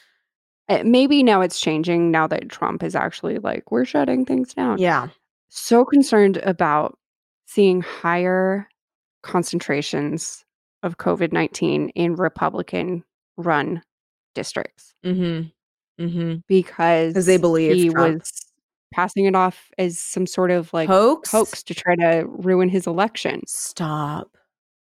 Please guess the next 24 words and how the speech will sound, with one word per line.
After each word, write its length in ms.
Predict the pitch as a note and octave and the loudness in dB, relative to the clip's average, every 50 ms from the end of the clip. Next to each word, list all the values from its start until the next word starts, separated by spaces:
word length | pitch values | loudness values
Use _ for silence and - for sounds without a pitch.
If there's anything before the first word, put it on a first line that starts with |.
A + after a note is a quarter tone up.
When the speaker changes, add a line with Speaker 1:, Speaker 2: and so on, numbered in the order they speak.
| _ _ _ _ _ _ | _ _ _ _ _ _
Speaker 2:
It 100 | - - | 0 0
was 140 | C4 D#4 D#4+ - | 2 2 0 -2
such 180 | - - - | -6 -8 -8
bullshit. 520 | - C#3+ B2+ - - - - G#2 - - - | -8 -8 -6 -6 -6 -4 -4 -4 -4 -4 -2
So, 100 | - G#3 | 0 2
yeah, 160 | A3+ C#4+ D4+ | 2 4 2
I 100 | B3 A3 | 2 0
do 180 | G#3 C#4+ E4+ | 0 0 0
wonder 360 | F#4+ A3+ F#3+ E3+ D#3 - - - | 2 2 0 0 -2 -4 -8 -4
Speaker 1:
It 80 | F#3 | -2
Speaker 2:
because 560 | G3 G3 F#3+ G#3+ G#3+ G#3+ G#3 G3+ - - - _ _ _ _ _ _ _ _ _ _ _ _ _ _ _ - | 0 0 0 0 0 0 -2 -2 -6 -10 -14 _ _ _ _ _ _ _ _ _ _ _ _ _ _ _ -2
Speaker 1:
I'm 200 | G3 G3 F#3+ F#3 | 0 0 2 2
really 240 | G3 A3 C4+ A#3+ | 2 2 2 2
hoping 460 | G3+ E3+ F3 F3 F3+ F#3+ D3+ D#3+ D#3+ D3+ | 2 2 0 0 0 0 -2 -2 -2 -4
now 280 | E3 E3 D#3+ D#3 D#3+ - _ _ _ | -4 -4 -6 -6 -8 -10 _ _ _
people 280 | - G#3 F3+ - D#3+ D#3+ | -10 -10 -8 -8 -8 -8
get 220 | - D#3 B2+ - | -6 -6 -6 -6
the 80 | - - | -8 -8
message 560 | - A2+ E3 - - - - - - - - - | -8 -8 -8 -8 -10 -12 -14 -12 -12 -14 -12 -10
now 160 | F#3+ - D#3+ | -10 -10 -8
that 140 | D#3+ - - | -8 -10 -12
he's 340 | - - G3 G3 G3 F#3 F3 | -10 -6 -2 -2 0 2 2
actually 460 | F3 D#3+ - - - F3+ E3+ E3 D#3+ | 0 0 0 -2 -4 -4 -2 -2 -4
saying, 600 | D#3+ - - E3+ D#3 D3 D#3 D#3 D#3 C#3+ - F3 | -4 -2 -2 0 0 0 -2 -4 -4 -4 -6 -8